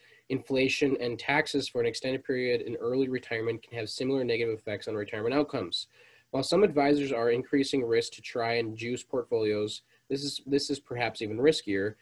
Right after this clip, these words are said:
since it has the potential to make outcomes even worse if we experience a pronounced correction. New products such as fixed rate annuities might be worth considering a rate ap-,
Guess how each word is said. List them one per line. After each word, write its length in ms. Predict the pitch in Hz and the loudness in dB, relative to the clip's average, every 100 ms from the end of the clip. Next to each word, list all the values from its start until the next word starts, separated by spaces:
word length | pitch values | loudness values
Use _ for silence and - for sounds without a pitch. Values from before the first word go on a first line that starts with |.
| _ _ | _ _
since 260 | - 143 143 | -2 0 2
it 80 | 139 | 2
has 260 | 131 123 - | 2 0 -8
the 140 | 127 | -8
potential 500 | 120 - 147 151 156 | -8 0 0 2 2
to 140 | 147 131 | 0 -2
make 180 | 123 110 | -2 -2
outcomes 460 | 117 - 123 117 | -4 -2 -6 -4
even 260 | 110 113 113 | -4 -2 4
worse 320 | 156 147 139 | 8 8 4
if 140 | 123 | -6
we 80 | 120 | -4
experience 460 | 113 - 110 110 - | -4 -4 -2 -2 -4
a 40 | |
pronounced 500 | - 110 101 101 - | -10 -6 -4 -6 -6
correction. 540 | 139 139 - - 90 - _ - _ - | -2 0 0 -4 -4 -12 _ -20 _ 2
New 160 | 143 | 4
products 440 | 175 165 143 143 - | 4 2 2 2 0
such 180 | 120 117 | -2 -2
as 160 | 110 | -6
fixed 300 | - 139 - | -4 -4 0
rate 160 | 135 135 | 2 2
annuities 420 | 120 113 113 110 | 0 -2 -4 -4
might 360 | 117 123 151 131 | -2 0 0 -2
be 160 | 120 | -6
worth 300 | 107 107 107 | -2 -2 -2
considering 560 | - 117 - 110 107 104 | -6 -8 -4 -2 -2 -4
a 60 | 104 | -4
rate 340 | 107 120 - _ _ - | -2 -2 -4 _ _ -10
ap-, 300 | 113 - | -8 -10